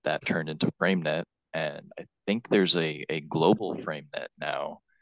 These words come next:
where different teams have frames in different languages linked up to each other. And the, the idea was, well, there are twelve hundred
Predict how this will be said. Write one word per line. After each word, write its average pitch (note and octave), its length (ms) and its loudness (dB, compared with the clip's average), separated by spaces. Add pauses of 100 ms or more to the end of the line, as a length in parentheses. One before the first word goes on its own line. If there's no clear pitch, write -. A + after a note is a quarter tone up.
(340)
where D2+ 580 -2 (640)
different E2 360 -2
teams D2+ 760 -2
have D2+ 420 -2 (800)
frames D#2 500 0
in D2+ 140 -4
different D2 320 -4
languages D2+ 760 -2 (140)
linked D#2 280 -6
up D#2 160 0
to F#2 100 2
each F2 180 4
other. G2 300 2 (1200)
And D#2+ 540 -10 (260)
the, D2+ 300 0
the D#2+ 120 -2
idea D#2+ 400 -2
was, D2+ 420 0
well, D#2 400 -2 (960)
there F3 220 4
are E2 300 6 (1000)
twelve G#2+ 380 6
hundred E2 580 0